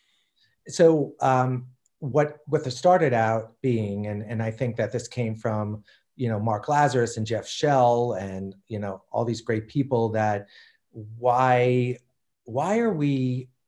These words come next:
you know, why aren't we one-stop shopping for people? Like, if, if an idea is good, why can't we find a place in this whole ecosystem? Seven, you know, six cable networks, a broadcast network, and a streaming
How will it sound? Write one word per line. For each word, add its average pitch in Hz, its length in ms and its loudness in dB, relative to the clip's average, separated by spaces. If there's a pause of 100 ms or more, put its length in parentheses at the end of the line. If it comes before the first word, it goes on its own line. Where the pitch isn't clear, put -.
(440)
you 139 100 -2
know, 113 220 -6 (100)
why 139 380 -2
aren't 196 140 -2
we 143 100 0
one-stop 120 640 -4
shopping 113 600 -2
for - 140 -12
people? 101 300 -12
Like, 101 160 -8
if, - 200 -10
if 127 140 -12
an 123 140 -8
idea 139 500 2
is 110 300 -4 (120)
good, 113 440 2
why 123 160 -2
can't 139 200 -6
we 127 60 -6
find 123 260 -2
a 107 40 -4
place 123 340 -2
in 113 80 -6
this 101 160 -10
whole 120 400 -4
ecosystem? 104 720 -8
Seven, 120 320 -10 (320)
you - 60 -8
know, - 40 -10
six - 300 -10
cable 120 320 -4
networks, 117 460 -6
a - 100 -16
broadcast 120 560 -4
network, 110 560 -6
and 104 300 -8 (320)
a 95 80 -12
streaming 120 760 -4